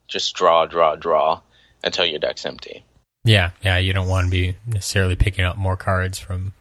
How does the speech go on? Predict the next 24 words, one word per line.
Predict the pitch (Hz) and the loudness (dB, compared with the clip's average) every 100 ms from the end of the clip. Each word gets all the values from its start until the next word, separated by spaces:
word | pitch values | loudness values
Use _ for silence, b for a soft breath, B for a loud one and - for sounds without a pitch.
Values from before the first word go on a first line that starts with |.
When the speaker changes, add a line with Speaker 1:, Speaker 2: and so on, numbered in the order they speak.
| - | -10
Speaker 2:
anywhere | 107 90 90 | -4 -4 -4
else. | 92 - - - _ _ _ | -4 -6 -12 -18 _ _ _
Speaker 1:
Right, | 98 92 | 2 2
you | 98 | 2
don't | 101 98 | 2 4
wanna, | 98 92 95 - _ - | 4 2 -2 -12 _ -6
I | 107 | -2
mean, | 98 87 - _ | -2 -4 -10 _
it's | - 110 - | -12 -10 -6
good | 131 110 | -4 0
to | 95 87 95 b b b _ _ _ _ _ _ | 2 2 0 b b b _ _ _ _ _ _
use | 127 113 92 | -8 -6 -2
an | |
action | 87 85 - 90 | -2 -2 -6 -6
to | 82 | -8
heal | - 113 110 98 95 92 - - | -4 -4 0 0 -2 -4 -18 -14
and | - | -10
save | - 110 110 | -2 -2 -2
your | 87 | 0
life, | 78 101 95 82 - - | 4 4 4 0 -4 0
but | 85 76 - _ _ _ _ - | 2 2 -4 _ _ _ _ -8
if | 107 107 | -6 -6
you | 104 | -6
can | 107 87 87 | -6 -6 -6